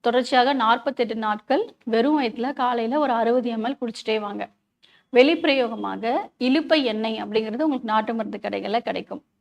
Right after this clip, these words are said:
இது நல்லா அப்ளை பண்ணிட்டு ஒரு மணி நேரத்துக்கு அப்புறமா சூரியன் ஒளியில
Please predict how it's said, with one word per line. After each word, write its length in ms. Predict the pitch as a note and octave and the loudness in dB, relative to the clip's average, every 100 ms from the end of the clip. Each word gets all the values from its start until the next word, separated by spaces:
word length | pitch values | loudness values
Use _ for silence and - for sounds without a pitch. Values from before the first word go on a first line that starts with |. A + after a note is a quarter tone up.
| _ | _
இது 200 | - A#3 | -10 -4
நல்லா 420 | A3 G#3+ C#4+ C4 | 0 4 4 4
அப்ளை 200 | C4 C4 | 4 2
பண்ணிட்டு 440 | C4 A3 G#3 C#4 D#4 | 4 -4 -4 -2 0
ஒரு 160 | A3+ | 0
மணி 200 | A#3 A#3+ | 0 -2
நேரத்துக்கு 360 | A3+ B3 A#3+ A#3 | -2 -2 -4 -8
அப்புறமா 360 | G3 G#3 A3+ D4+ | -8 -6 -4 -6
சூரியன் 540 | - C4+ D4 C#4+ B3 | -2 0 2 0 0
ஒளியில 460 | A3 G#3+ G3+ D4 | 0 0 0 -2